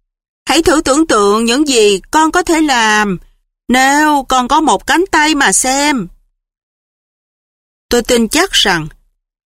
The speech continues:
bạn cũng từng trải qua những lúc như thế, cũng từng cầu nguyện hoặc đơn giản ao ước một sự thay đổi kỳ diệu nào đó xảy ra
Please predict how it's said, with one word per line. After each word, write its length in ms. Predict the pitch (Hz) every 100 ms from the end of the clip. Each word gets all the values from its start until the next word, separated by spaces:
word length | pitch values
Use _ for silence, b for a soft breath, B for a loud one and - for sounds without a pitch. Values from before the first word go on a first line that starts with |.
| _ -
bạn 380 | 190 175 175
cũng 280 | 185 196 254
từng 340 | - 196 175 165
trải 180 | 180 453
qua 300 | 277 262 262
những 220 | 254 185
lúc 240 | 240 359 285
như 160 | 277
thế, 480 | 269 277 285 320 403 - _ _ _ _ _ _ -
cũng 240 | 151 339
từng 180 | 254 208
cầu 160 | 208
nguyện 520 | 202 185 175 175 190 196 - _ _ -
hoặc 220 | 208 190 -
đơn 280 | 247 277 240
giản 400 | 196 170 208 339 -
ao 300 | 240 269 269 -
ước 320 | 294 381 -
một 220 | 202 165
sự 180 | - 170
thay 180 | 262 269
đổi 260 | 190 254 320
kỳ 260 | - 196 165
diệu 240 | 170 175
nào 200 | 196 196
đó 300 | 165 196 247
xảy 320 | 349 - 175 277
ra 400 | 339 262 262 269